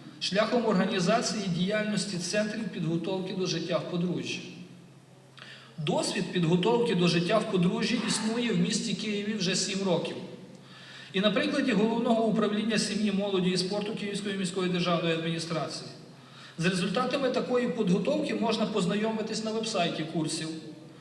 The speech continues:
Сьогодні я на цьому наголошую, тому що не раз зустрічався з чиновниками різного рівня, які щиро не розуміють сутності і пріоритетності підготовки до подружнього життя.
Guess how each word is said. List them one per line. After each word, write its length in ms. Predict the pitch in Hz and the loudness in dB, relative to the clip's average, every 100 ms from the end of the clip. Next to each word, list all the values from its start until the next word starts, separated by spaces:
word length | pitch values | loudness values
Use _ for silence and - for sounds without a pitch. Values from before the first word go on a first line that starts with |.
| - - - | -20 -18 -6
Сьогодні 400 | 196 185 294 269 | 2 2 4 4
я 120 | 247 | 4
на 100 | 247 | 4
цьому 300 | - 262 247 | 2 2 2
наголошую, 640 | 233 190 254 262 196 185 175 | 2 2 4 4 4 4 2
тому 240 | 196 190 | 2 2
що 140 | 214 | 2
не 140 | 208 214 | 4 4
раз 180 | 240 240 | 2 2
зустрічався 640 | 233 214 180 226 226 220 | 0 0 2 2 2 2
з 60 | - | 0
чиновниками 720 | 208 214 226 208 175 185 185 | 0 2 2 0 0 0 0
різного 440 | 196 220 214 180 | 0 0 2 2
рівня, 320 | 190 170 160 180 | 4 4 4 2
які 240 | 180 196 | 2 0
щиро 380 | - - 240 233 | 0 2 0 2
не 200 | 214 220 | 2 2
розуміють 560 | 220 180 - 226 233 - | 2 2 2 2 2 0
сутності 520 | 220 214 208 190 226 | 0 0 -2 -2 -2
і 40 | |
пріоритетності 880 | 214 202 202 190 180 196 190 202 - | -2 -2 -2 -2 0 -2 -2 -4 -4
підготовки 600 | - 175 175 175 180 180 | -2 2 2 4 0 0
до 120 | 185 175 | -2 -2
подружнього 560 | 175 165 160 160 165 | -2 -2 -4 -4 -4
життя. 400 | 170 208 220 185 | -4 -2 -2 -2